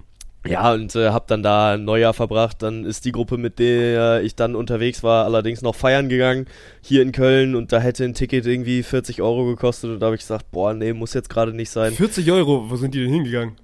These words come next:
Speaker 2: War das dann so ein Silvester? Weil wir waren ja quasi danach auch noch in der Stadt.
Speaker 1: Ja. Ja,
Speaker 2: Alter,
Speaker 1: war,
Speaker 2: also
Speaker 1: war halt ein Club, der zu Silvester irgendwas, äh, irgendwas organisiert hatte.
Speaker 2: Vierzig Euro
Speaker 1: Und dann
Speaker 2: sind schon happig.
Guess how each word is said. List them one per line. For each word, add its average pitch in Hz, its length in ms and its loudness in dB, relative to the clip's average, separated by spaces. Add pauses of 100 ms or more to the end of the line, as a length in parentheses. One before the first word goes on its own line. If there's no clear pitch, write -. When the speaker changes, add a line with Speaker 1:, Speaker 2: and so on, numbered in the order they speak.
(120)
Speaker 2:
War 123 140 -4
das 135 140 -2
dann 139 140 -2
so 131 80 -2
ein 135 80 0
Silvester? 135 380 0 (120)
Weil 120 140 -4
wir 139 100 -2
waren 151 140 2
ja 139 80 2
quasi 139 240 0
danach 135 180 2
auch 135 120 0
noch 156 100 2
in 156 60 2
der 143 80 0
Stadt. 147 300 -4 (360)
Speaker 1:
Ja. 135 220 2 (720)
Ja, 120 300 -4
Speaker 2:
Alter, 117 140 0
Speaker 1:
war, 123 80 2
Speaker 2:
also 101 240 -8 (180)
Speaker 1:
war 107 320 -4
halt 123 220 -2
ein 127 80 -10
Club, - 240 -2
der 117 340 4
zu 123 280 -2
Silvester 107 500 -2
irgendwas, 101 560 -4
äh, 101 180 -2
irgendwas 101 300 -4
organisiert 95 500 -6
hatte. 95 240 -4
Speaker 2:
Vierzig 95 240 -6
Euro 127 160 2
Speaker 1:
Und 127 60 -2
dann 120 80 -4
Speaker 2:
sind 117 140 -6
schon 113 180 -6
happig. 113 320 -12